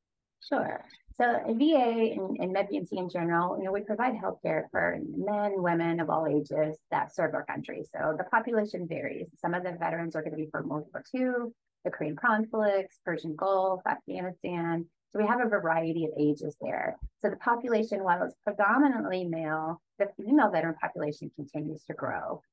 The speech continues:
Um, that's something that we've seen, especially from when I was a student till now. I mean, obviously, that, it's changed a lot. Even the population in general and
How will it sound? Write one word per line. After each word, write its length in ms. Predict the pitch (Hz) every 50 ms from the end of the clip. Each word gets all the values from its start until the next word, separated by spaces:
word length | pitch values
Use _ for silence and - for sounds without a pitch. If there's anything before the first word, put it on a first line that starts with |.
| _ _ - -
Um, 140 | 170 170 170
that's 200 | 196 196 208 -
something 240 | 214 190 - 190 170
that 80 | 160 156
we've 180 | 160 156 156 -
seen, 200 | - 156 160 165
especially 380 | - - 214 214 214 220 190
from 180 | 190 - 160 160
when 100 | 156 156
I 100 | 170 170
was 120 | 180 175
a 20 | 175
student 400 | - - - 175 170 175 - -
till 140 | - 156 151
now. 440 | 151 143 151 151 147 139 151 165 - 170
I 40 |
mean, 140 | 165 156 139
obviously, 540 | 139 151 151 160 151 147 - 165 160 156 156
that, 140 | 160 156 156 - -
it's 260 | 180 175 - - -
changed 300 | - 202 175 175 165 -
a 80 | - 151
lot. 340 | 151 147 143 143 - -
Even 240 | - 254 277 311 330
the 100 | 320 339
population 540 | - - - 233 240 220 196 196 196 214 180
in 120 | 175 175
general 300 | 170 185 175 170 175 170
and 180 | - - 165 151